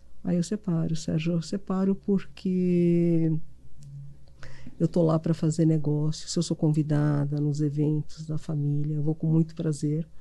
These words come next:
mas eu gosto de ter o meu lugar. Eu, assim, eu não... eu cheguei até lá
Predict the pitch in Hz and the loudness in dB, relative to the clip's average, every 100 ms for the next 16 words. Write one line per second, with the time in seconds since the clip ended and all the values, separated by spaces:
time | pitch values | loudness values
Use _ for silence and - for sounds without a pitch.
0 | - - - 175 151 165 165 - - 165 | -16 -16 -6 0 2 2 -2 -4 -2 2
1 | 175 - 175 - 175 170 170 180 175 156 | 2 0 -2 -2 2 4 4 2 0 -2
2 | 147 151 - - - - - - - 165 | -2 -2 -6 -8 -14 -14 -14 -18 -6 2
3 | 156 151 - 156 151 156 160 151 147 143 | 4 2 2 4 6 6 4 4 2 0
4 | 143 - - - - 160 - 160 160 160 | -4 -6 -14 -10 0 2 4 4 4 4
5 | 175 165 160 180 240 | 4 6 6 4 2